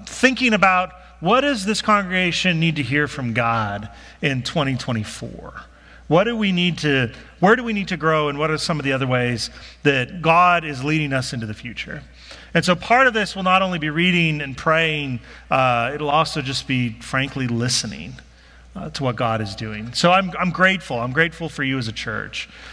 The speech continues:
that allows me the chance to step back. I'm also grateful that, I mean, not only do we have the best staff, we have, like, probably ten of the best preachers that, like, sit in the pew most of the time.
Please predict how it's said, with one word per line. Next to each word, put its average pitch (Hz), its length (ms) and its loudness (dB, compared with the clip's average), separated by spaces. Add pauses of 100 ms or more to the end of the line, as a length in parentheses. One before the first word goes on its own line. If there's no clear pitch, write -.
(160)
that 143 120 4
allows 139 640 0
me 151 180 0
the 139 120 0
chance 131 540 -2
to 131 100 -4
step 143 300 -2
back. 120 540 -4 (320)
I'm 165 100 4
also 269 240 4
grateful 208 420 2
that, 160 240 4 (280)
I 175 100 2
mean, 196 320 0 (460)
not 196 260 4
only 320 160 4
do 247 80 2
we 240 100 6
have 220 100 2
the 165 80 -4
best 180 220 2
staff, 170 360 2
we 262 80 -2
have, 175 260 0
like, 143 360 2 (600)
probably 269 500 2 (560)
ten 220 260 4
of 254 80 0
the 180 80 0
best 180 260 2
preachers 247 680 0
that, 160 460 2 (340)
like, 165 200 4
sit 240 420 2 (120)
in 180 180 -2
the 165 80 2
pew 254 600 2
most 208 280 4
of - 60 -6
the 254 80 -2
time. 285 420 2